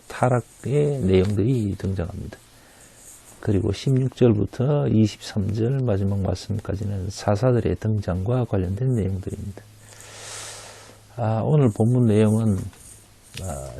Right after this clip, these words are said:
지난주에도 말씀드렸다시피 이스라엘의,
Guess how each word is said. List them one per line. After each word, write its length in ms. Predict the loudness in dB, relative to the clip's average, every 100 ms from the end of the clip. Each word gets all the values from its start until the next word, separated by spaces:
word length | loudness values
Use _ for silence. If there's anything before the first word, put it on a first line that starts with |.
| -4
지난주에도 520 | 0 2 4 2 4
말씀드렸다시피 1120 | 2 2 0 -2 0 -2 -2 -6 -8 -8 -4
이스라엘의, 1000 | -2 -2 -2 0 0 0 0 0 -2 -6